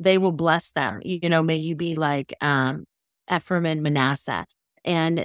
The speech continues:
they will speak blessings. And they're kind of, they can seem kind of by rote that they're doing them, that they're just kind of going through the motions.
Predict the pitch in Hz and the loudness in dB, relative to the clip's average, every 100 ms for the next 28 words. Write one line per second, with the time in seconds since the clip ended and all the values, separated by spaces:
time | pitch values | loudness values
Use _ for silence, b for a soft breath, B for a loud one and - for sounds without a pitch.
0 | 180 175 165 170 - 185 160 175 160 - | 0 0 0 -2 -2 -4 -2 -2 -2 -2
1 | 151 151 - 220 226 - 302 359 415 381 | -6 -4 0 2 2 0 0 2 2 -2
2 | - B B 269 302 285 - 339 381 - | -8 B B 0 4 4 4 4 4 6
3 | 269 233 180 180 156 147 143 165 - - | 6 6 4 2 2 0 2 2 0 -10
4 | - 185 185 170 165 165 160 170 180 185 | -8 -4 0 2 0 2 2 2 2 2
5 | 147 147 160 - 165 151 160 147 160 - | 2 0 0 0 0 0 2 0 0 -4
6 | 160 156 135 147 220 247 | -6 -2 -2 0 2 0